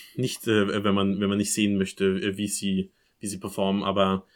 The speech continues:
wenn man wirklich mal darauf achten möchte, wie gewisse Spieler eben ohne Ball performen, und das ist fünfzig Prozent des Fußballs,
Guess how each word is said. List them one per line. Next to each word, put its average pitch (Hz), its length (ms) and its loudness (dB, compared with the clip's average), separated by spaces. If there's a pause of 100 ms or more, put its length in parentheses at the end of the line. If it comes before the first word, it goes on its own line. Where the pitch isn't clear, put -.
(320)
wenn 98 140 -2
man 95 500 0
wirklich 113 400 0
mal 92 420 2 (500)
darauf 98 280 -6
achten 101 240 -4
möchte, 101 360 -4
wie 131 400 -4 (280)
gewisse 113 280 -4
Spieler 110 360 0
eben 95 340 -2 (140)
ohne 185 240 4
Ball 95 220 2
performen, 101 400 0
und 95 80 2
das - 120 -6
ist - 300 -6 (220)
fünfzig - 440 -2
Prozent 101 260 0
des 92 100 -2
Fußballs, 101 580 0